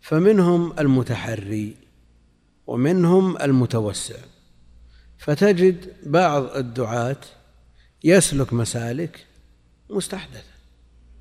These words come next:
ويتوسع فيها توسعا في نظر غيره غير مرضي،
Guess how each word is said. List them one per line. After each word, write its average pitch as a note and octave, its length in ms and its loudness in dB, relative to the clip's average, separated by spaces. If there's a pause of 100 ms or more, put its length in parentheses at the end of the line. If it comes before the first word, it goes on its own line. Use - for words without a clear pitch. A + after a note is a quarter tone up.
(500)
ويتوسع E3+ 800 0
فيها A#2+ 360 -4
توسعا C#3+ 840 -6 (760)
في C#3 260 -2
نظر B2+ 340 0
غيره B2 880 -4
غير D3 300 2
مرضي، D3 460 0